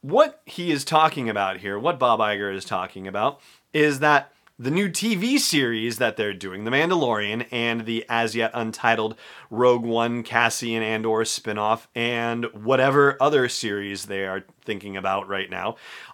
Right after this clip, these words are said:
all of those are supposed to tie into movies. And we know that the Rogue One, Cassian Andor one kinda ties in because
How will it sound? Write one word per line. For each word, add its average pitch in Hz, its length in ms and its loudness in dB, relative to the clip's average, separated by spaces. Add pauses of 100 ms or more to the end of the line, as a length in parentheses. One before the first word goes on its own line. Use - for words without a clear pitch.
(160)
all 262 240 2
of 220 100 -2
those 180 240 2
are 170 80 -2
supposed 139 420 -2
to 147 60 -8
tie 110 380 -2
into 104 500 -6
movies. 127 440 -4
And 120 100 -2
we 139 140 0
know 202 420 4 (680)
that 147 160 2
the 165 80 0
Rogue 160 300 6
One, 143 420 2
Cassian 123 420 0
Andor 135 340 2
one 135 260 0
kinda 139 280 2
ties 127 300 2
in 120 180 -4
because 113 360 -2